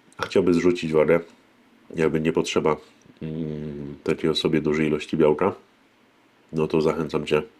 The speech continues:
mm, drogi widzu, do tego, żebyś zainstalował sobie apl-, aplikację.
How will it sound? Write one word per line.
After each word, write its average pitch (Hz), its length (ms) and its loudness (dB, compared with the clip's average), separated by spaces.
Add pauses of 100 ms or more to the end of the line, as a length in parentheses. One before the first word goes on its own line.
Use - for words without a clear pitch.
(460)
mm, 73 280 -8
drogi 78 280 0
widzu, 76 300 -2 (400)
do 85 80 0
tego, 80 380 2 (220)
żebyś 76 260 -4
zainstalował 78 500 2
sobie 73 240 0
apl-, 73 280 0
aplikację. 90 680 0